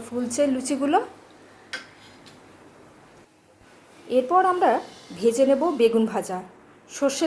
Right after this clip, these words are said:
তেল গরম করে বেগুনগুলো আমরা ভেজে নেব। লুচি, সাদা আলুর তরকারি আর বেগুন ভাজা, আর তার সাথে যদি মিষ্টি থাকে, তাহলে তো কোনো কথাই হবে না। গরম গরম পরিবেশন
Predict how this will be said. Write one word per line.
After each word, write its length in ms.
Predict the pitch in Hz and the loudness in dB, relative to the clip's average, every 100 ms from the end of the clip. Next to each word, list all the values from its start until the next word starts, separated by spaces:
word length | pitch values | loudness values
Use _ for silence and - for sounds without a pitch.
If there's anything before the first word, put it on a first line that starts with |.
| 320 | -2
তেল 140 | 320 311 277 214 | -2 -4 -4 2
গরম 220 | 220 254 285 | 4 4 4
করে 180 | 320 226 415 - 208 | 2 2 0 -4 2
বেগুনগুলো 420 | 220 226 220 233 226 | 2 2 0 2 2
আমরা 140 | 226 214 | 0 -2
ভেজে 200 | 208 233 233 | -2 0 0
নেব। 140 | 226 370 - - - - - - - - - - - - - 214 | 0 -4 -6 -16 -18 -16 -18 -20 -16 -8 -6 -6 -8 -8 -6 -2
লুচি, 300 | 247 269 294 370 403 | 0 0 0 0 2
সাদা 240 | 247 208 233 | 0 4 2
আলুর 200 | 226 226 233 | 2 0 2
তরকারি 360 | 220 240 269 415 415 190 | 4 2 2 0 0 -2
আর 80 | 196 180 | 0 4
বেগুন 280 | 208 240 247 | 4 4 4
ভাজা, 240 | 254 262 339 - | 4 2 2 2
আর 80 | 196 - | 0 0
তার 140 | 220 220 | -2 0
সাথে 180 | 294 311 302 | -2 -2 -2
যদি 140 | 320 220 | -2 0
মিষ্টি 280 | 214 214 294 311 | 0 0 -2 0
থাকে, 200 | 294 196 | -2 -2
তাহলে 160 | 208 220 220 | -2 -2 -2
তো 40 | 226 | -2
কোনো 140 | 220 214 | -2 0
কথাই 280 | 208 262 277 277 | -2 -2 0 0
হবে 160 | 269 285 | 2 2
না। 60 | 427 - - - - - - - - - - - - - - - - - 208 | 0 -8 -20 -20 -20 -20 -20 -20 -20 -18 -16 -18 -20 -20 -20 -20 -18 -2 2
গরম 180 | 240 262 | 4 4
গরম 180 | 285 285 277 | 2 2 0
পরিবেশন 460 | 262 269 269 311 | -2 -2 -2 0